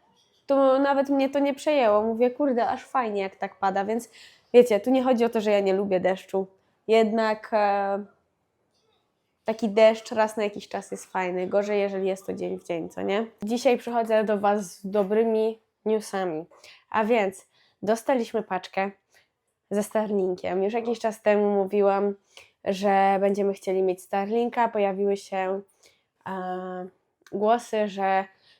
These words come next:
trochę przesada z ceną za internet. Ale słuchajcie, to tutaj bardzo mocno zależy od perspektywy.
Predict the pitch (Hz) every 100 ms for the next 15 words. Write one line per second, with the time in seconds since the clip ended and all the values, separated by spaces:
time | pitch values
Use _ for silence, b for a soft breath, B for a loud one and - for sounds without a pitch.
0 | _ 226 214 190 214 196 214 202 196 -
1 | 214 202 190 196 190 190 196 196 196 180
2 | 190 262 359 - - - - - - 220
3 | 233 247 220 185 202 226 240 233 214 208
4 | 185 214 220 214 214 208 208 208 202 202
5 | 196 - 196 - 196 - 170 156